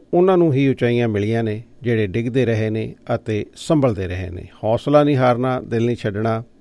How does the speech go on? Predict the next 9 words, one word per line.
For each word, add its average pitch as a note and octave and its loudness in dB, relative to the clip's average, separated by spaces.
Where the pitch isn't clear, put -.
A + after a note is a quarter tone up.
ਕੋਈ A2 -2
ਮਾੜਾ A2+ 0
ਟਾਈਮ A2 -2
ਆ G2+ 0
ਗਿਆ G#2+ -2
ਤੇ - -4
ਉਹਦੇ C3 2
ਵਿੱਚ G2 -6
ਹੀ G#2+ -4